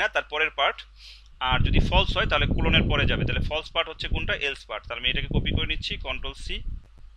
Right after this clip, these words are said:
control ভি। Line অনেক বড় হয়ে গেল, তোমাদের বুঝতে সমস্যা হবে কিনা দেখি। তাহলে এখানে ফরম্যাটিংটা আগে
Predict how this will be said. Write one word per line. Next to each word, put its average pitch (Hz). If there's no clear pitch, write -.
control 120
ভি। 123
Line 131
অনেক 139
বড় 156
হয়ে 123
গেল, 120
তোমাদের 120
বুঝতে -
সমস্যা 117
হবে 110
কিনা 117
দেখি। -
তাহলে 147
এখানে 170
ফরম্যাটিংটা 156
আগে 147